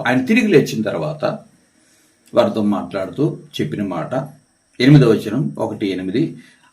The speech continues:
"అయినను పరిశుద్ధాత్మ మీ మీదికి వచ్చినప్పుడు మీరు శక్తి నొందెదరు గనుక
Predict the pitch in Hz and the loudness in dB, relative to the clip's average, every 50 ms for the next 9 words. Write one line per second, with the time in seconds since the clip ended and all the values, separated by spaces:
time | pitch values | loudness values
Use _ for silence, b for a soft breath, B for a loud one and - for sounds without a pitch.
0 | b - 120 156 196 226 247 247 220 170 151 131 127 147 175 - 180 156 151 - | b 4 6 6 8 8 6 6 6 6 6 8 8 6 4 4 4 2 4 4
1 | 180 160 135 113 147 151 175 196 226 233 226 226 208 185 175 170 170 165 160 156 | 4 2 4 4 6 6 6 6 4 2 2 0 0 2 2 4 4 6 6 8
2 | 156 147 147 147 139 120 117 110 - - 110 110 107 104 - 107 101 117 147 170 | 8 8 6 4 4 2 -2 -2 -2 -2 0 0 0 -2 -2 -2 0 0 2 2
3 | 160 127 110 110 110 107 107 139 175 165 - - - 165 170 151 147 - - - | 2 2 2 2 2 2 2 0 0 -2 -2 0 2 2 2 2 -2 -4 2 6
4 | 160 147 139 131 123 123 120 117 117 113 107 107 104 101 98 98 95 95 95 117 | 6 6 6 6 4 2 0 0 2 0 0 0 0 0 -2 -2 -4 -4 -2 0
5 | 117 120 135 156 170 160 170 | 4 6 8 8 8 8 6